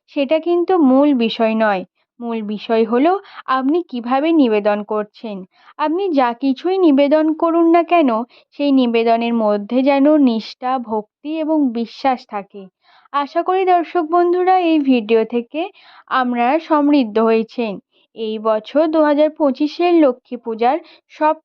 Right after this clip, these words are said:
থেকে গুরুত্বপূর্ণ সময়, যাকে অমৃত যোগের মুহূর্ত বলা হয়, সে সম্পর্কে উপরের ভিডিওতে আলোচনা করা হয়েছে। প্রয়োজন বোধ হলে অবশ্যই দেখে নেবেন। এই ভিডিও সংক্রান্ত কোনো প্রশ্ন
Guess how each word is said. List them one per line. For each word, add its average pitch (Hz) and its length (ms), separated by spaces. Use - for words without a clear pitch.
থেকে 339 280
গুরুত্বপূর্ণ 277 720
সময়, 262 500
যাকে 285 420
অমৃত 233 500
যোগের 311 380
মুহূর্ত 247 540
বলা 302 360
হয়, 262 260
সে 262 280
সম্পর্কে 233 840
উপরের 269 500
ভিডিওতে 240 520
আলোচনা 233 540
করা 269 320
হয়েছে। 214 440
প্রয়োজন 220 540
বোধ 208 260
হলে 233 240
অবশ্যই 320 520
দেখে 226 320
নেবেন। 208 380
এই 233 180
ভিডিও 214 380
সংক্রান্ত 247 680
কোনো 302 320
প্রশ্ন 240 360